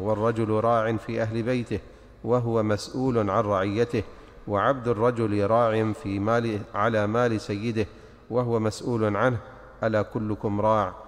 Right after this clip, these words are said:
وكلكم مسؤول عن رعيته". قال: "حدثنا أحمد بن عيسى قال: حدثنا عبد الله بن وهب قال: أخبرني مخرمة بن بكير عن أبيه عن عبد الله بن سعد مولى عائشة رضي الله عنها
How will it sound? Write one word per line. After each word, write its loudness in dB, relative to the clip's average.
وكلكم -2
مسؤول -2
عن 0
رعيته". -4
قال: 0
"حدثنا 0
أحمد -2
بن 0
عيسى 0
قال: 0
حدثنا -2
عبد -2
الله 0
بن -4
وهب 0
قال: 0
أخبرني 0
مخرمة 0
بن -2
بكير -2
عن -2
أبيه -2
عن 0
عبد -2
الله 0
بن -2
سعد -2
مولى 0
عائشة -2
رضي -2
الله 0
عنها -2